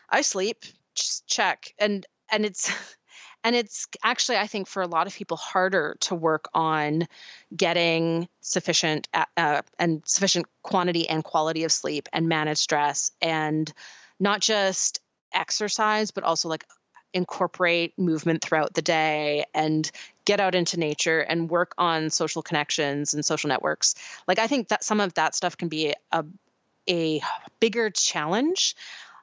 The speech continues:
Um, but while we're so fixated on trying to figure out the diet piece, it, it's very common for the lifestyle piece to get de-emphasized as an individual implementing the autoimmune protocol. And that because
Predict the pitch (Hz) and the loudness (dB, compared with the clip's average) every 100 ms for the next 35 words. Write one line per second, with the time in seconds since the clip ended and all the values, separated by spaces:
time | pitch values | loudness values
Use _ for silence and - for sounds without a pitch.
0 | _ _ - 202 185 180 175 170 - 196 | _ _ 0 2 2 0 -2 -6 -2 0
1 | 185 196 196 190 - 220 214 208 202 196 | 2 0 0 0 2 2 0 0 -4 -2
2 | - 208 220 233 233 - - 175 170 170 | -2 0 2 2 2 0 0 2 2 2
3 | 165 165 160 - - - - 190 185 175 | 2 0 -2 -8 -18 -8 -2 2 2 0
4 | 160 175 180 165 151 151 143 185 - 254 | -4 -2 0 0 -2 -2 0 0 0 -2
5 | 285 294 - - - - - - _ _ | -2 0 -2 -4 -6 -18 -18 -20 _ _
6 | - 185 185 _ _ _ _ _ - 196 | 0 2 0 _ _ _ _ _ -2 0
7 | 175 - 160 202 208 208 - 170 175 175 | 2 -2 0 0 0 -2 -2 0 0 0
8 | - 165 160 151 - 160 156 156 - 170 | -2 -2 0 0 0 -2 -2 -2 -2 -2
9 | 151 - 151 143 147 - 139 - - 185 | -2 -2 -2 -2 -2 0 0 0 0 0
10 | 202 190 175 175 160 160 151 - 147 151 | 0 0 0 -2 -2 -4 -4 -6 -6 -6
11 | 143 147 143 147 147 - - - - - | -6 -4 -4 -4 -6 -4 -4 -2 0 -2
12 | - - - - - 190 190 185 - 180 | -4 -20 -18 -14 -4 0 0 0 -2 -4
13 | - 208 185 | 0 0 0